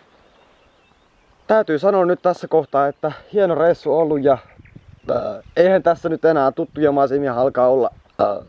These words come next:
ihan tosta Valtimolta lähtien. Vaikka en oo koskaan aikaisemmin käynytkään, kun nyt viimeksi kymmenen vuotta sitten, <laughs> että tota,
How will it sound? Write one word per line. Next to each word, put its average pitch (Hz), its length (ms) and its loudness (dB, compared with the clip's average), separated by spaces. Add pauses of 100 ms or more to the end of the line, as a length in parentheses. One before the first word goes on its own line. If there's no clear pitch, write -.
(140)
ihan 143 260 0
tosta 127 280 -6
Valtimolta 120 480 -2
lähtien. 117 400 -6 (380)
Vaikka 170 240 2
en 165 100 2
oo 143 100 -4
koskaan 160 360 0
aikaisemmin 143 480 -4
käynytkään, 139 580 -2
kun 104 180 -10
nyt 123 160 -6 (800)
viimeksi 123 320 -2
kymmenen 120 360 0
vuotta 107 260 -4
sitten, 123 420 0
<laughs> 180 60 2
että 131 220 -4
tota, 113 300 -2